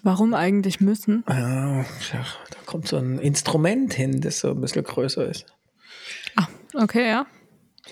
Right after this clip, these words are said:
Speaker 2: So ein Klavier brauchen wir da irgendwie und das braucht Platz halt und deshalb muss das Bücherregal weg und das haben wir jetzt aufgeteilt. Und dabei die ganzen Historikerbücher wieder. Die Geschichtsbücher und dann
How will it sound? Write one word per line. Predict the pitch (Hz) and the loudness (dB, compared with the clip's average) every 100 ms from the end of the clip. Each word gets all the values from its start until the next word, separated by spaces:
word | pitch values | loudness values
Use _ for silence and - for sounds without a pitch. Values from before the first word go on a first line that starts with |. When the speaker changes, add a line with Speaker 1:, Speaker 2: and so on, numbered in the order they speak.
| - - - - - 123 - - - - - | -14 -12 -10 -10 -6 -6 -8 -12 -12 -12 -8
Speaker 2:
So | - 117 | -4 -2
ein | 117 | 0
Klavier | - 123 131 165 135 - | 0 0 2 0 -2 -6
brauchen | - 120 123 | -6 -2 -2
wir | |
da | 117 113 | 0 0
irgendwie | 113 117 117 135 | -2 -2 0 2
und | 131 127 | 0 -2
das | 120 | -2
braucht | 123 120 | -2 -2
Platz | - 131 143 - | 0 0 -2 -6
halt | 113 131 - | -4 -4 -2
und | 127 123 | -4 -2
deshalb | 120 - 131 | -2 -2 -2
muss | 127 | 0
das | 127 | 0
Bücherregal | - 196 165 120 - 113 113 | 0 -2 0 -4 -4 -4 -2
weg | 127 190 123 | -4 -4 -4
und | 123 | -4
das | - | 0
haben | 143 | -2
wir | |
jetzt | 139 - | -2 -4
aufgeteilt. | 185 - 139 139 139 - _ _ | -6 -6 -8 -6 -6 -8 _ _
Und | 147 135 | 0 2
dabei | 143 156 | 2 0
die | 151 | 0
ganzen | 151 151 170 165 - - | -2 -2 -2 -2 -4 -4
Historikerbücher | 156 147 170 247 156 135 - 123 - | -2 -2 -2 -2 -2 -4 -4 -6 -4
wieder. | 139 139 - _ _ _ _ _ _ _ _ - - _ - - - - - - _ _ _ 147 | -4 -4 -8 _ _ _ _ _ _ _ _ -20 -20 _ -14 -14 -20 -20 -20 -20 _ _ _ -4
Die | |
Geschichtsbücher | 139 - 196 - - 160 131 139 | -2 0 -2 -4 -4 -2 -2 -2
und | 147 123 131 | -2 -2 -2
dann | 131 156 | -2 -2